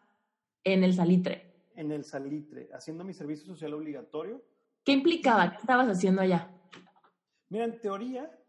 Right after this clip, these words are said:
Speaker 2: el servicio social que, que yo hice se llamaba Desarrollo de Comunidades Rurales. Pero de desarrollo no tuvo nada más que llevarnos a una comunidad rural. El encargado, a no-, nosotros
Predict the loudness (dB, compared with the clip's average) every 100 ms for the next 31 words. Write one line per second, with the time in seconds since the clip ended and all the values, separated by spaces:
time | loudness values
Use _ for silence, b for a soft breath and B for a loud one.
0 | -14 -12 -12 -12 -12 -12 -16 -14 -14 -16
1 | -18 -10 -10 -10 -10 -10 -10 -10 -10 -12
2 | -14 _ _ _ -10 -10 -8 -10 -10 -10
3 | -14 -14 -16 -14 -14 -14 -16 -16 _ _
4 | _ _ _ _ -4 -2 -4 -6 -10 -8
5 | -8 -10 -12 -12 -12 -12 -12 -16 -20 -16
6 | -10 -10 -10 -14 -16 -16 -14 -12 -12 -12
7 | -12 -12 -14 _ _ _ _ -16 -10 -10
8 | -10 -14 -14 -10 -10 -10 -12 -12 -12 -12
9 | -14 -16 -18 -20